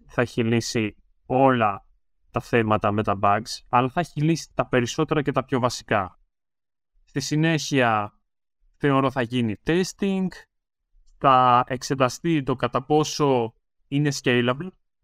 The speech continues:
αυτό το προϊόν που θεωρείται M V P. Το value proposition θα είναι ξεκάθαρο, δηλαδή το τι αξία προσδίδει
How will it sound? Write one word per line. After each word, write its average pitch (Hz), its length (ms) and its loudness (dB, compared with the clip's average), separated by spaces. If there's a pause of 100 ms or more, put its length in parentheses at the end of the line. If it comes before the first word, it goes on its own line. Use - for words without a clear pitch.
αυτό 120 240 -4
το 123 120 -4
προϊόν 123 440 0
που 127 120 -10
θεωρείται 113 580 0
M 113 40 -2
V 113 40 0 (100)
P. 170 120 -2 (1000)
Το 160 520 0
value 175 280 4
proposition 139 1120 0 (380)
θα - 220 0
είναι 139 400 -2 (340)
ξεκάθαρο, 127 760 -2 (560)
δηλαδή 110 720 0 (280)
το 127 200 -2
τι 139 180 2
αξία 120 720 -2
προσδίδει 110 840 -2